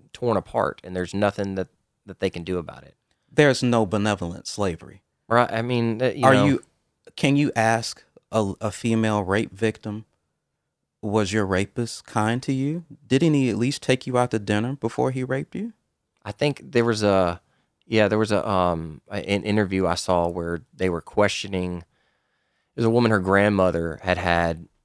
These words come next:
Speaker 1: was ens-, was enslaved, and she had had, you know, a dozen children or something like that. And
Speaker 2: Mm-hmm.
Speaker 1: they were saying, "How do you know she was raped?" And she said, "Well,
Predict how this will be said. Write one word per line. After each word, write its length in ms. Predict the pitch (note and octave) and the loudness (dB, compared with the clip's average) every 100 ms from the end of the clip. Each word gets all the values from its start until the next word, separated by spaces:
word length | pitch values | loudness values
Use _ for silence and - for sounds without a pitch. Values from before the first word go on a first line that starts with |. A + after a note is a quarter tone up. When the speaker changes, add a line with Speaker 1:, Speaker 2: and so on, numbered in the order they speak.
| _ | _
Speaker 1:
was 220 | G#2 F#2 | -6 -4
ens-, 200 | F#2 E2+ - | -4 -6 -6
was 200 | F#2+ F2+ | -6 -4
enslaved, 560 | E2 F#2 F2 E2+ E2+ - | -4 -2 0 -2 -6 -8
and 520 | F2+ E2 E2 E2 - | -8 -6 -8 -10 -10
she 180 | - F#2 | -4 -2
had 80 | F2+ | 0
had, 280 | F2 E2+ - _ _ _ _ _ _ _ _ F2+ | -2 -4 -14 _ _ _ _ _ _ _ _ -18
you 100 | F2 | -12
know, 100 | E2 | -4
a 100 | F2+ | -4
dozen 380 | F2 F#2 F#2 E2 | 2 2 0 -4
children 360 | F#2 E2+ D2+ | -6 -6 -8
or 60 | D#2 | -14
something 280 | - E2 E2 | -14 -14 -14
like 160 | D#2 - | -12 -8
that. 220 | E2 D#2 | -8 -6
And 160 | G2+ C3+ | -4 -2
Speaker 2:
Mm-hmm. 280 | F#3 - A2+ | -2 -6 -4
Speaker 1:
they 100 | G2 | -4
were 80 | |
saying, 160 | F#2+ F#2+ | -4 -8
"How 180 | G#2+ A#2 | -2 -2
do 80 | B2 | -2
you 140 | G#2+ | -4
know 260 | G2+ G2+ G2 | 0 2 0
she 160 | - | -4
was 160 | F2+ D2+ | -12 -14
raped?" 380 | E2 F2+ E2 - | -10 -8 -10 -16
And 120 | E2+ | -18
she 100 | - | -14
said, 200 | F2+ F2 | -10 -8
"Well, 320 | E2+ F2 E2 | -4 -4 -4